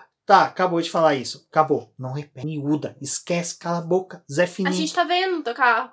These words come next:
Speaker 2: Eu, eu vi na, na, no começo da volta do, do Leclerc ali no início da corrida, ele pergunta pra equipe e fala, é,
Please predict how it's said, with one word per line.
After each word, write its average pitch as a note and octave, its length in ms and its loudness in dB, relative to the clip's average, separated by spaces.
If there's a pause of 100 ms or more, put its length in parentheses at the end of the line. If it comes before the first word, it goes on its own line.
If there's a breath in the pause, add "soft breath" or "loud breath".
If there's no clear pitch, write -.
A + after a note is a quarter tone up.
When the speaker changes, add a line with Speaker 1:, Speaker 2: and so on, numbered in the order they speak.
(300 loud breath)
Speaker 2:
Eu, C4 720 2
eu B3+ 160 2
vi C#4 440 -4
na, A#3+ 360 0 (340)
na, A#3 300 -4
no C4 180 -8
começo C#4 380 -4
da C4+ 100 -2
volta B3+ 460 0
do, G#3+ 560 -8
do A#3+ 80 4
Leclerc A#3 480 0
ali A3+ 180 -6
no A3+ 60 -10
início A#3 420 -6
da A3 100 -8
corrida, C4+ 600 -4 (380 soft breath)
ele B3 140 -2
pergunta D4 440 -2
pra B3 560 2
equipe B3+ 400 -2
e D4+ 40 -4
fala, D4 640 4 (360 soft breath)
é, B3 640 2